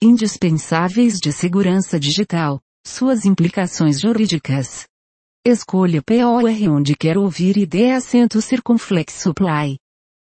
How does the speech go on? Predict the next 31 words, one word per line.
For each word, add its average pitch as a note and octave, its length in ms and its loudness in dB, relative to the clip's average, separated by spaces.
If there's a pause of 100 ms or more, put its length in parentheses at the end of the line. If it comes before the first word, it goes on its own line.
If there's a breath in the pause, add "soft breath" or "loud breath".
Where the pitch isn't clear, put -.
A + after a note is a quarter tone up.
YouTube G#3+ 600 2
barra G3+ 340 0
vertical, A#3 500 -2
Facebook, G3+ 840 -2
Instagram E3 680 0
barra G3+ 280 0
vertical, A#3 540 -2
Spotify, - 540 -4
Deezer E3 520 0
barra G3+ 360 -2
vertical, G3+ 480 0
Amazon E3+ 500 0
barra G3+ 300 0
vertical, F#3+ 560 0
Apple G#3+ 400 0
Podcasts. A3 760 -2
Os G3+ 160 -2
vídeos D3 460 0
barra G#3 340 0
áudio B3 240 2
são E3 220 2
sempre E3+ 420 0
transmitidos E3+ 840 -2
ao D3+ 100 0
vivo D#3+ 400 -2
nas E3 220 0
redes D3 560 -2
sociais E3+ 560 -2
e D#3+ 60 2
atualizados F#3+ 880 0
nas C3+ 380 -4